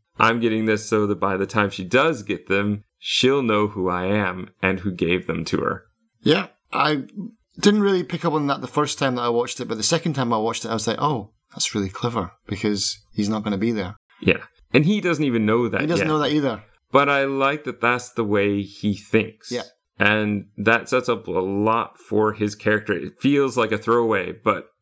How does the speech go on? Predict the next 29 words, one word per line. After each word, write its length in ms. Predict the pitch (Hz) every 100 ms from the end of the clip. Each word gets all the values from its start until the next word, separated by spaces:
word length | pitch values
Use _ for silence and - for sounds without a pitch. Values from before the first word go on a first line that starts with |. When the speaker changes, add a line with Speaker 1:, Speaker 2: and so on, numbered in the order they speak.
| _
Speaker 1:
I 460 | - 120 120 120 110 -
instantly 400 | 139 131 120 113
was 120 | 110
like, 120 | 104 101
"Red 220 | 120 113
flags. 420 | 113 107 107 104 _ _ _
There's 180 | - 101
something 460 | - 113 113 117 107
interesting 600 | 110 101 92 87 - 92
here." 300 | 85 98 107
Speaker 2:
Mm. 180 | 120 104 - _ -
Speaker 1:
And 140 | 95
I'm 200 | 92 90 -
glad 260 | 101 92
I 60 | 92
noticed 380 | 92 95 - -
it 80 | 104
the 60 |
first 360 | - 113 101 -
time. 180 | 98 90
Speaker 2:
Yeah. 80 | 104 - - - - - - - - -
Speaker 1:
Steve 360 | - 170 170 151
says 540 | 151 151 147 147 - -
that 500 | 127 123 123 127 107 _ _ -
Tara, 580 | - 113 98 120 175 - -
Dennis's 400 | 104 104 113 98
wife, 300 | 113 120 -
seems 300 | 117 117 110
happy. 580 | - 104 - 120 175